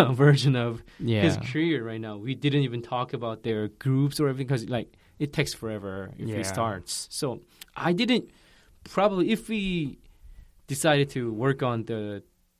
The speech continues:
Speaker 1: group's actual career, we couldn't even finish H O T. <laughs> We
Speaker 2: Nope.
Speaker 1: only covered one song by H O T and just covered brief characteristics of Lee Soo-man because it was,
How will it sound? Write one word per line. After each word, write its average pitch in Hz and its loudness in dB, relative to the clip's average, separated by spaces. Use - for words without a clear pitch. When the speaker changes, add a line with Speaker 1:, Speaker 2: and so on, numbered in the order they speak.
Speaker 1:
group's 135 -4
actual 120 -8
career, 131 -2
we 139 -2
couldn't 202 2
even 127 -2
finish 139 -2
H 143 0
O 110 -4
T. 120 -6
<laughs> 185 10
We 110 6
Speaker 2:
Nope. 120 4
Speaker 1:
only 202 8
covered 165 6
one 160 8
song 139 2
by 123 2
H 123 0
O 117 -4
T 113 -6
and 104 -6
just - -10
covered 127 -6
brief 170 2
characteristics 156 -2
of 135 0
Lee 156 0
Soo-man 113 0
because 104 -6
it - -12
was, 110 -10